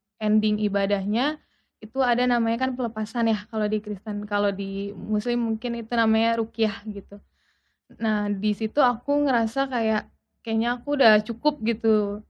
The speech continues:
udah cukup di dunia itu gitu. Dan nggak ada yang tahu keluarga. Pokoknya saat itu tuh yang tahu ya cuma teman-teman aku yang sesama yang menyimpang aja. Eh, keluarga aku semua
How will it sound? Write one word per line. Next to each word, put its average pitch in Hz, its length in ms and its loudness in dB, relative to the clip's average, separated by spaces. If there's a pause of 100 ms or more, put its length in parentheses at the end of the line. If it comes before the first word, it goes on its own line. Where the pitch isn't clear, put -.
(260)
udah 214 240 -2
cukup 226 320 -6
di 214 560 4
dunia 220 320 6
itu 226 480 0
gitu. 202 240 -12 (400)
Dan 214 560 2 (400)
nggak 214 140 6 (100)
ada 220 40 10
yang 220 200 6
tahu 254 400 4
keluarga. 214 480 2 (160)
Pokoknya 277 480 4
saat 240 240 4
itu 240 240 -4
tuh 330 80 0
yang 320 240 4
tahu 240 320 4
ya 220 400 4
cuma 220 320 4
teman-teman 220 480 4
aku 220 80 2
yang 214 80 4
sesama 214 400 -2
yang 208 160 0
menyimpang 202 480 -2
aja. 247 400 -2 (720)
Eh, 214 160 0
keluarga 214 480 4
aku 262 320 2
semua 254 560 2